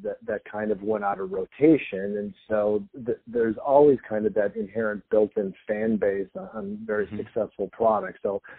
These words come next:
Speaker 1: you know, th-, that was an interesting, uh, scenario for us, but we, we did a little, uh, you know, kind of feet on the street, uh, and, and, and <laughs> really, frankly, interviewed people going down the street. And it was actually amazing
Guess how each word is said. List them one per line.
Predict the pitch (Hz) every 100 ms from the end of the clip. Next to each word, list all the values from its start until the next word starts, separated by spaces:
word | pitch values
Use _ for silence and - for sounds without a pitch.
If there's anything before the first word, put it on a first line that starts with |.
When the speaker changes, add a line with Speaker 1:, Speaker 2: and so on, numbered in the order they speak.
| - - _
Speaker 1:
you | 120
know, | 110
th-, | - 120 110 -
that | 120 139 131
was | 123 117
an | 110
interesting, | 113 117 107 113 98 - 104 101 101 - _ _ _ 113
uh, | 107 101 101 -
scenario | 113 117 151 117 101
for | - 104 107
us, | 101 _
but | 110 98
we, | 110 110
we | 113 107
did | 95 117
a |
little, | 113 113 107 104 101 98
uh, | 101 101 101
you |
know, | 101 -
kind | 110
of | 101 _
feet | 123 117
on | 110 107
the | 98 -
street, | - 113 120 123 - -
uh, | 101 101 104
and, | 92 107 101 104
and, | 107 107
and | 120 107 -
<laughs> | -
really, | 139 113 -
frankly, | 113 95 113
interviewed | 120 117 107 110
people | - 120 110 110
going | 113 110
down | 107 104
the | 107 -
street. | - 120 120 - - - - -
And | 143
it |
was | 135 131
actually | 139 - 139
amazing | 120 117 120 127 135 117 113 107 107